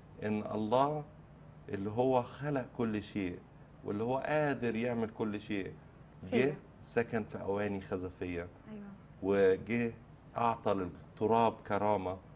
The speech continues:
Speaker 1: ونفخ فيه روح حياة.
Speaker 2: أمين. عشان كده نكمل يا مينا يوحنا خمستاشر.
Speaker 1: أيوة.
Speaker 2: من عدد أربعة لعدد تمانية.
Speaker 1: أيوة.
Speaker 2: يقول كده: "اثبتوا فيا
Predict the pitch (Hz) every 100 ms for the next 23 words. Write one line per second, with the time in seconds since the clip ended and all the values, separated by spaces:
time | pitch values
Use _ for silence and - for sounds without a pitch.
0 | - 98 113 117 104 - 101 98 95 -
1 | - - 101 98 - 87 80 78 - -
2 | 226 214 185 190 - - - - 233 226
3 | 269 240 202 - - - - - 220 -
4 | 262 240 202 196 226 226 220 196 175 262
5 | 247 - 208 196 - 208 190 - 101 85
6 | 80 - - - - - 220 220 196 247
7 | 220 196 190 226 254 - 196 180 220 -
8 | 190 180 165 170 104 90 78 - - -
9 | - - - - 254 269 - 190 - 226
10 | 196 330 330 - 202 151